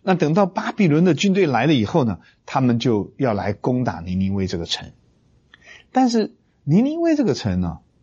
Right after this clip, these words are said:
是易守难攻，因为这个城的城墙是高，非常的高，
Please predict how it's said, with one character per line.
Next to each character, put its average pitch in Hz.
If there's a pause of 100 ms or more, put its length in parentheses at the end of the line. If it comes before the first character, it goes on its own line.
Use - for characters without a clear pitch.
(140)
是 113
易 220
守 - (120)
难 92
攻， 113 (840)
因 262
为 233
这 330
个 262
城 110
的 123
城 92
墙 85 (220)
是 - (160)
高， 175 (260)
非 -
常 -
的 92
高， 92